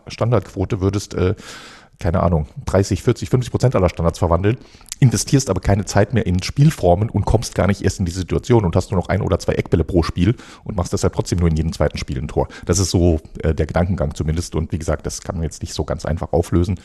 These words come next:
Äh, ist aber definitiv spannend, äh, Standardstatistiken, weil auch das ist klar, gerade in Spielen, gerade wenn man nicht viel geht, wenn's spielerisch nicht läuft, ist es natürlich Gold wert, äh, bei, aus Standards mal ein Tor schießen zu können und so irgendwie eine defensive Mannschaft knacken zu können.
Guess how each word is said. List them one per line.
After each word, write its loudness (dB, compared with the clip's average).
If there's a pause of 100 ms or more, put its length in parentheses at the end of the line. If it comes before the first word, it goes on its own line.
(420)
Äh, 2
ist -2
aber 2
definitiv 2
spannend, 0
äh, 0
Standardstatistiken, -2
weil 2 (920)
auch -2
das -2
ist -4
klar, -6
gerade -2
in -2
Spielen, -2
gerade 0
wenn 4
man 4
nicht 0
viel -2
geht, -6
wenn's -6
spielerisch -4
nicht -2
läuft, 0 (640)
ist 0
es -2
natürlich -2
Gold 2
wert, 0
äh, -2
bei, -2 (100)
aus -4
Standards -6
mal -2
ein -2
Tor -2
schießen -8
zu -12
können -2
und -4
so 0
irgendwie -4
eine 0
defensive -2
Mannschaft -4
knacken -4
zu -4
können. 0